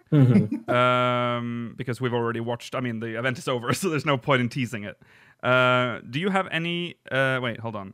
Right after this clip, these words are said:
Speaker 2: Uh, "Thank you for the show. Finally, our usual question about, uh, your tools of the trade.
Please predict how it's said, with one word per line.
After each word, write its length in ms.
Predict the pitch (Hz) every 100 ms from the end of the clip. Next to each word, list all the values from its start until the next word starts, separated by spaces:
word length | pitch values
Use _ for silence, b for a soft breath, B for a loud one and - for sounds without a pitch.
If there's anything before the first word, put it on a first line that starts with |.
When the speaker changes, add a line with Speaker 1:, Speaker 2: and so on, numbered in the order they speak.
| -
Speaker 2:
Uh, 240 | 117 113
"Thank 200 | 113 170
you 40 | 156
for 60 |
the 80 | 147
show. 140 | 131 -
Finally, 280 | 180 185 160
our 140 | 139
usual 320 | 156 180 160
question 320 | 131 120 123
about, 260 | 120 120 123
uh, 340 | 127 123 120 117 117
your 160 | 135
tools 380 | 131 - 208 208
of 80 | 180
the 80 | 190
trade. 420 | - 156 110